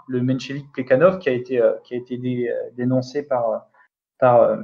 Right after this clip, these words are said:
par Lénine. Plekhanov explique bien que, euh, l'histoire des révolutions, ça a toujours été des glorieuses révolutions, donc des glorieuses révolutions, euh, euh, libérales, euh, qui ont écrasé ensuite des, des rébellions populaires.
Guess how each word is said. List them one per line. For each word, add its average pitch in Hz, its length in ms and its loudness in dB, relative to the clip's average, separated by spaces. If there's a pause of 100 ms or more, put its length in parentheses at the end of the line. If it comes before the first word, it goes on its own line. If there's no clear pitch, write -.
(260)
par 123 140 8
Lénine. 151 380 4
Plekhanov 160 520 4
explique 139 380 -6
bien 190 220 6
que, 180 340 4 (340)
euh, 131 80 8
l'histoire 151 340 4
des 156 80 4
révolutions, 143 420 2
ça 190 100 0
a - 40 4
toujours 160 220 -2
été 160 160 0
des 139 140 -4
glorieuses 160 340 4
révolutions, 139 640 0
donc 131 180 -6
des 123 80 -8
glorieuses 127 400 2
révolutions, 123 720 -2
euh, 113 100 -2 (800)
euh, 55 560 -4 (800)
libérales, 131 720 4 (260)
euh, 120 140 2
qui 139 180 0
ont 175 160 6
écrasé 160 400 4
ensuite 156 320 4
des, 147 320 0
des 139 140 0
rébellions 147 420 0
populaires. 180 600 0